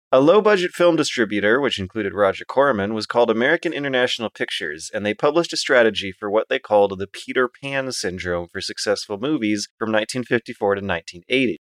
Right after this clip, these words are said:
The Peter Pan syndrome states that A, a younger child will watch anything an older child will watch,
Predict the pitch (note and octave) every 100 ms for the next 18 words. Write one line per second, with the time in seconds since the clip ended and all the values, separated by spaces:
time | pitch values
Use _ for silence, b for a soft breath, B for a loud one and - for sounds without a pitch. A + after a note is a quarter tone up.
0 | - A#2+ E3 F3+ G3+ E3 E3 D#3 C#3+ B2+
1 | A#2 F#2+ F2+ F#2+ - - D3 A#2 - -
2 | - F#2+ - A#2+ B2+ E2 - _ - G2+
3 | B2 D3+ - B2 G#2+ G#2+ G#2 F#2 F2+ -
4 | A2+ C3+ A#2+ A2+ A#2+ C#3 A#2 - F2 E2
5 | D#2+ E2 - - -